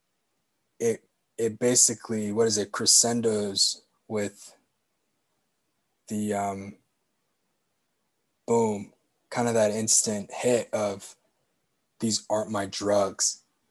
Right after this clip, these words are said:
And I, and I think that's when she gets to this kind of scared, um, she becomes scared, frightened,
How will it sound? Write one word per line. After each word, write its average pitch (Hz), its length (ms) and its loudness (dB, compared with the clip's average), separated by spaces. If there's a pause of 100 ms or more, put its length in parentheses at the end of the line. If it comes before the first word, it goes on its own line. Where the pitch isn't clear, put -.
(140)
And 220 120 -2
I, 214 120 -2 (260)
and 117 100 -2
I 110 100 -2
think 131 340 -2
that's 107 420 4
when 110 240 -2
she 104 200 0
gets 101 360 4
to 107 120 0
this 98 440 2
kind 104 380 -4
of 98 280 -8 (500)
scared, 107 800 6 (500)
um, 98 460 -6 (1160)
she - 140 -6
becomes 127 460 2
scared, 95 400 0 (340)
frightened, 107 600 4